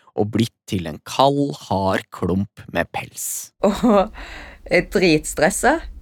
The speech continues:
Speaker 2: eh, og må fortelle det til mamma, rope på mamma, og si at jeg glemte å ta den inn, jeg glemte å ta den inn, og han er død.
Speaker 1: Og det blir et voldsomt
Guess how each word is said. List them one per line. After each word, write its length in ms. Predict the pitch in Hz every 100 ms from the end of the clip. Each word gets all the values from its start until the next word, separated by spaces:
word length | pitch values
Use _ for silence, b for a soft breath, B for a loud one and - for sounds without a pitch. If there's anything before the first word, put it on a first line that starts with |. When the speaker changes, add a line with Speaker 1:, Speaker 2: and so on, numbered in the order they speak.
| -
Speaker 2:
eh, 560 | 160 165 160 156 156 160 170
og 200 | 143 160
må 340 | 160 160 156 -
fortelle 360 | - 180 156
det 100 | 165
til 80 | 165
mamma, 320 | 165 127 139 202
rope 300 | 190 151 -
på 100 | 165
mamma, 440 | 147 123 160 262 b b b -
og 180 | 151 175
si 80 | 185
at 320 | 143 135 -
jeg 140 | 151
glemte 260 | 170 151 -
å 20 |
ta 140 | 165 143
den 180 | 208
inn, 80 | 302
jeg 80 | 220
glemte 240 | 185 175
å 40 | 160
ta 120 | 170
den 120 | 165
inn, 320 | 220 262 233 -
og 600 | 170 170 165 151 - - - - -
han 160 | 160 143
er 20 |
død. 260 | - 87 - - - b b b _ -
Speaker 1:
Og 120 | 120
det 120 | 110
blir 240 | 95 92
et 140 | 98 -
voldsomt 540 | 101 71 - 85 -